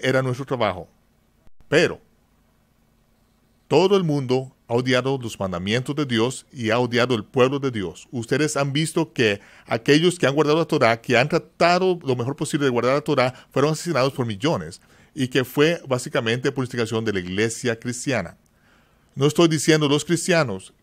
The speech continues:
Cuando lleguemos a Yad Vashem vamos a ver la diferencia entre la iglesia cristiana y los que apoyaron a Israel,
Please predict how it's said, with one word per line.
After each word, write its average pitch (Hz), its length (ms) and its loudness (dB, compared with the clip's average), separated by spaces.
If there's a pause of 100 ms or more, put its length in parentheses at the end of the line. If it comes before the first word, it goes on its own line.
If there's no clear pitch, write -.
(260)
Cuando 123 220 0
lleguemos 120 540 0
a 117 60 -2
Yad 120 160 0
Vashem 131 340 -4
vamos 120 260 -2
a 117 40 0
ver 113 100 2
la 117 40 2
diferencia 123 440 -2
entre 120 160 -4
la 92 80 -4
iglesia 120 360 -2
cristiana 143 680 0 (580)
y 131 60 -8
los 135 160 2
que - 80 0
apoyaron 117 480 2
a 160 40 -2
Israel, 147 420 0